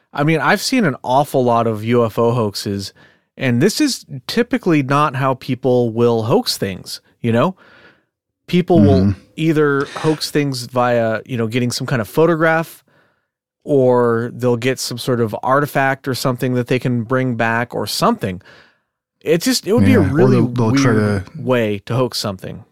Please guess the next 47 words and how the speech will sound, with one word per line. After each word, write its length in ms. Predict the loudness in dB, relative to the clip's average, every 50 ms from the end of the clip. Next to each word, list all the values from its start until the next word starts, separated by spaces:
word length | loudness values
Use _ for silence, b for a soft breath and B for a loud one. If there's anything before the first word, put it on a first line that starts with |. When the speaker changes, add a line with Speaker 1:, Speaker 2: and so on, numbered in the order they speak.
| _ _ _ _ _ _ _ -2
Speaker 2:
Yeah, 420 | 0 2 2 2 2 0 -2 -2 0 2
and, 300 | 2 2 2 0 -4 -4 0
you 80 | 2 4
know, 120 | 4 4
a 40 | 2
lot 100 | 2 0
of 80 | 0 0
times 240 | 0 0 0 0
when 100 | 0 -2
people 240 | -2 0 0 0 0
hoax 260 | 2 0 0 0 -2 -6
this 180 | -6 -6 -8 _ _ -20 -10
type 200 | -4 -2 -2 -2
of 80 | -2 -2
thing, 340 | 0 2 2 2 2 0 -2 B B B B B B B B B -2
they'll 120 | -2 0
try 180 | 0 2 0 2
to 60 | 2
make 180 | 2 0 2 2
money 200 | 2 4 4 2
off 200 | 2 -2 -4 -4
of 80 | -4
it 40 | -4
later. 440 | 0 0 0 0 0 -2 -4 -6 -4 -2
You 80 | 0 0
know, 100 | 2 0
that's 120 | -2 -4
pretty 240 | -4 -4 -4 -2 -2
common. 420 | 0 0 2 2 2 2 0 -2 B B B B B B B
Speaker 1:
Yeah. 120 | B 2 2
Speaker 2:
But 200 | 2 2 2 0
it 100 | -2 0
doesn't 200 | 0 2 2 2
appear 240 | 2 2 0 -2 0
that 100 | 0 2
he 100 | 0 0
tried 280 | 2 0 -2 -2 0
to. 240 | -2 -2 -2 -2 -2 -4 -8 _ _ _
So, 440 | -20 -16 -8 -4 -2 -2 -2 -2 -4 -4 -4
I 40 |
don't 140 | 0 2 2
know. 100 | 4 4
He, 200 | 4 4 4 2
he 240 | 2 2 2 2 4
even 160 | 4 2 0
said, 260 | 0 0 0 0 2
uh, 420 | 2 0 0 0 0 0 -2 -2